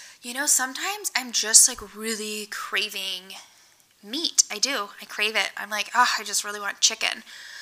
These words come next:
Well, I kind of interpret that as, well, I'm sure there's something in that food. Again, I'm not a medical professional. I'm not a diet, I'm not a registered dietitian. I am in no position to give any sort of actual medical advice. This is just my personal antidote. And I will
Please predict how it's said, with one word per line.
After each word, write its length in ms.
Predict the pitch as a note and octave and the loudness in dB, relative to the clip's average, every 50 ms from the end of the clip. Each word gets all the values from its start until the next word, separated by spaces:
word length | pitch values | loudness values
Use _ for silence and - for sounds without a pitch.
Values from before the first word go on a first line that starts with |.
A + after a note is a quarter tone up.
| - - - _ _ | -16 -18 -20 _ _
Well, 260 | C#4+ D4 - - - - _ | -2 -2 -2 -2 -8 -10 _
I 120 | - C4+ D#4 | -2 -2 0
kind 220 | - - G4 G4 | 0 -2 -4 -4
of 80 | G#4 G#4 | -4 -8
interpret 420 | G#4 F#4 - - D#4 D4+ - E4+ - | 2 2 4 4 4 0 0 -2 2
that 160 | D#4 C4+ B3 | 2 4 4
as, 220 | A#3+ B3 B3 B3 - | 4 2 2 0 0
well, 140 | C4 C4+ C4 | 2 2 2
I'm 120 | C#4 C#4 | 2 2
sure 220 | C#4+ - - - E4+ | 0 0 2 2 0
there's 200 | F4 F#4 F4+ - | 2 6 8 8
something 360 | - E4 D#4 - D4+ C4+ A#3+ | 8 6 4 -6 -8 -2 0
in 180 | - A3+ A3+ | 0 0 2
that 200 | A#3+ A#3+ - - | 2 2 2 2
food. 400 | - - - A3 G#3+ A#3 C4 C#4 - _ | -2 -8 -6 -6 -4 -4 -6 -6 -8 _
Again, 280 | A#3 - B3 A3+ G3+ G3 - - | -4 2 2 2 2 2 -4 -18
I'm 80 | G#3 G#3+ | -6 0
not 180 | A3 G#3+ A3 | 2 2 2
a 40 | G#3+ | 2
medical 260 | G#3+ G#3+ A3 - A3 | -2 -4 -4 -6 -10
professional. 560 | G#3 - - B3 B3+ B3+ - C4 C4 B3 B3 B3 - - _ - - | -14 0 2 4 4 4 2 2 0 0 -2 -2 -10 -14 _ -10 -10
I'm 60 | A3+ | -2
not 160 | A3 G#3+ G#3 | 0 0 0
a 40 | G3 | 2
diet, 340 | F#3+ G3 G3 G3+ G3 G3+ - _ - | 0 -2 0 0 -2 -4 -6 _ -12
I'm 140 | G3+ G#3 | -10 -2
not 140 | G#3 G#3 G#3 | 0 2 2
a 40 | G#3 | 4
registered 400 | G3+ G3 G3 G3+ G3 - G#3 G3+ | 4 2 4 4 0 0 0 0
dietitian. 640 | G3+ G3 G3+ G3 - C4 B3+ - C#4 C4 B3+ B3 - - - - - - - - - _ _ _ | 0 0 2 0 4 6 6 6 6 4 -2 -4 -10 -12 -14 -12 -14 -14 -16 -20 -20 _ _ _
I 120 | - A3 A3 | 8 8 8
am 100 | G#3+ G#3 | 8 6
in 100 | G3+ G3+ | 2 -2
no 120 | G3+ G3 | -2 -2
position 360 | G3 - G3 G3+ G3 - G3+ | 0 0 2 4 4 4 2
to 80 | G3+ G3+ | 0 -6
give 240 | - G#3 G3 F#3+ F#3+ - - | -4 -4 -2 -2 -4 4 6
any 220 | A3 A#3 A3+ G#3+ | 6 6 6 6
sort 240 | G3+ - G#3+ G3 G3 | 6 6 6 6 -2
of 160 | F#3+ F#3+ F#3 - _ | -4 -6 -6 0 _
actual 420 | - F#3+ F#3+ F#3+ - - G#3 G3+ G3 | 6 6 8 6 0 -2 -2 -4 -4
medical 340 | G3 F#3 F#3 - - - | -4 -4 -4 -4 -6 -10
advice. 400 | G3 G3+ - A#3+ A#3+ A#3+ A#3 - | -10 6 6 6 8 10 8 8
This 240 | - - G#3+ G3 - | 8 8 6 4 4
is 80 | - - | 6 4
just 160 | - F#3+ - | 2 2 2
my 80 | G3 F#3+ | -2 -8
personal 380 | - - G#3+ - - - - - | -10 -4 -2 -2 -2 -2 -4 -4
antidote. 420 | F#2 - - - - - C#2 - - - _ _ _ _ - - - - - - - - - _ _ | -2 0 2 2 2 0 0 -4 -8 -18 _ _ _ _ -6 -6 -4 -16 -14 -16 -18 -20 -20 _ _
And 80 | - G3 | 2 2
I 80 | G3 | 2
will 160 | G3+ G#3 G3+ | 2 0 0